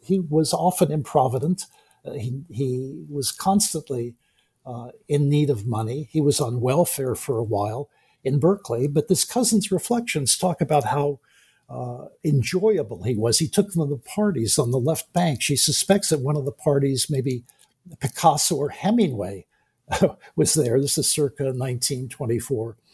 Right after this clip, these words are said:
or, uh, or, or twenty-five. Uh, so kind of, I called him an improvident bon vivant, uh, constantly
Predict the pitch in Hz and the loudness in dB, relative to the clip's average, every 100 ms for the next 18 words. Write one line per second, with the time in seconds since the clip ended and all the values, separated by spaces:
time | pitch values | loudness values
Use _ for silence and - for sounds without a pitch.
0 | - - - 120 117 117 117 110 156 151 | -18 -16 -8 -6 -6 -8 -10 -14 -10 -8
1 | 120 - 123 - 143 127 117 165 165 104 | -8 -8 -14 -12 -6 -2 0 0 -2 -6
2 | 104 - _ _ _ 127 117 - - 147 | -10 -20 _ _ _ -20 -14 -6 -2 0
3 | 135 131 _ - - 175 151 156 143 - | -2 -8 _ -10 -2 2 2 0 -4 0
4 | 190 151 123 120 123 117 - - 165 151 | 2 4 4 2 -4 -8 -6 0 2 4
5 | 143 135 120 - 139 113 110 147 147 127 | 2 -2 -4 -12 -8 -4 2 4 4 0
6 | 117 120 139 107 - _ _ _ _ _ | -2 -4 -8 -14 -20 _ _ _ _ _
7 | - 123 107 120 - 151 - _ _ - | -20 -16 -14 -14 -16 -20 -20 _ _ -8
8 | 165 175 - - 147 143 127 127 | -2 2 2 2 2 0 0 -4